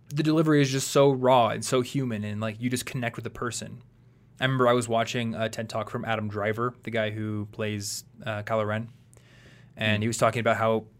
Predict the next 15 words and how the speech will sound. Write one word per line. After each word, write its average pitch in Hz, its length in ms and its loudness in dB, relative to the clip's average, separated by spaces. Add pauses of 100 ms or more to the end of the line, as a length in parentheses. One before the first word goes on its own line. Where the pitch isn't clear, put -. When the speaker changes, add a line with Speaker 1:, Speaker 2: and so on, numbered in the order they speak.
(180)
Speaker 1:
his 113 480 -6
experience 113 680 0
in 92 120 -4
the 107 60 -2
military 110 460 -2
led 104 180 -6
to 104 60 -6
him 107 120 -4
becoming 107 280 -6
an 101 60 -6
actor. 101 400 -10 (460)
And 110 100 -8
then 101 140 -4
he, 104 120 -6
like, 98 180 -6